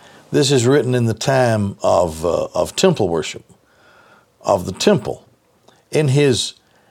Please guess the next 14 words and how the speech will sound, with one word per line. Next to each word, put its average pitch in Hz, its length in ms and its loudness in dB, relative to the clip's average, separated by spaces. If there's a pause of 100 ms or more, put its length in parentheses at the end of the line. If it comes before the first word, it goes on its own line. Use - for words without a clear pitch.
(220)
in 139 160 -2
his 131 220 2
holy 139 280 2
place. 107 680 -2 (480)
It 135 140 2
also 196 380 2
says, 123 560 0 (1080)
"Praise 165 400 4
God 156 400 2
in 147 120 -2
his 131 180 0
holy 147 180 0
place, 113 300 0
praise 170 680 2